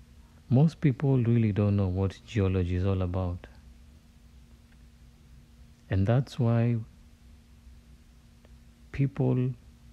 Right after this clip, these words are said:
companies, organizations that are doing some prospecting or exploration within areas for whatever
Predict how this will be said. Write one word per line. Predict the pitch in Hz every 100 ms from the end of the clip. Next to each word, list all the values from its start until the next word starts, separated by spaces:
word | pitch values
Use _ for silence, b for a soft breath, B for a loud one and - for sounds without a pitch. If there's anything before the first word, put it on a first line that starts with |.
| - - - -
companies, | - 127 110 120 113 107
organizations | 104 98 98 98 113 107 131 110 107 - - B B B B B - - -
that | 104 98 92 -
are | - 95
doing | 92 107 107 104 98
some | - 107 95 92 90 -
prospecting | - 101 - 117 98 - - 101 98
or | 92 90 87 95
exploration | 87 - - - 101 101 101 90
within | 92 98 101
areas | 98 107 107 107 104 - - B B B B B - - -
for | - 107 92
whatever | 90 90 107 98 98 92 90